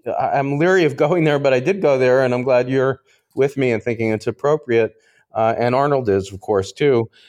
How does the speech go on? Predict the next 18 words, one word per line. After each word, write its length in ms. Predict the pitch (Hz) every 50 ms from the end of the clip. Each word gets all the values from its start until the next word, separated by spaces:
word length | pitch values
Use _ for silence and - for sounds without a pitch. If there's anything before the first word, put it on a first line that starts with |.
| _ _ _
The, 280 | - 151 160 170 - - - - _
but 240 | 147 165 180 175 -
the, 220 | 190 196 190 - -
you 140 | 175 190
know, 260 | 196 196 190 185 - - _
the, 180 | 156 170 185 190 190
the 80 | 175
thing 440 | 175 - - 269 294 302 277 220 151
that 180 | 151 151 143 139
really 260 | 147 156 165 160 143
scares 560 | 143 - - - 151 147 143 156 160 151 -
me 340 | 135 123 113 110 107 110 - -
is 180 | 120 127 123
that 260 | 131 139 135 131 120 -
Hitler 340 | - 170 226 - 160 180 -
was 200 | 131 113 107 107
a 60 | 107
joke. 360 | 90 101 101 95 87 80 -